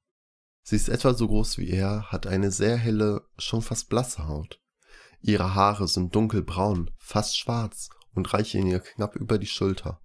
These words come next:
Ihre Augen haben ein freundliches und warmes Braun.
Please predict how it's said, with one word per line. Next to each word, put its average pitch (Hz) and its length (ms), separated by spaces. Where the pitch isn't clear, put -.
Ihre 107 260
Augen 98 380
haben 90 240
ein 87 160
freundliches 95 680
und 85 160
warmes 87 320
Braun. 82 500